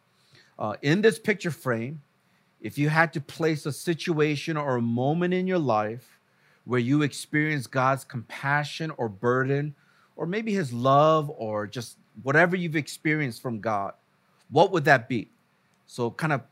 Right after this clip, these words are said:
visualize it and put it, what would you put into this picture frame?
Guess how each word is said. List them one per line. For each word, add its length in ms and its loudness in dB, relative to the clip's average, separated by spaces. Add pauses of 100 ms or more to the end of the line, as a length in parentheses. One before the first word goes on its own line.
(140)
visualize 760 4
it 120 -2
and 160 -4
put 160 -14
it, 140 -6
what 240 0
would 160 -2
you 60 -2
put 360 -4
into 260 -6
this 180 -8
picture 320 -10
frame? 380 -8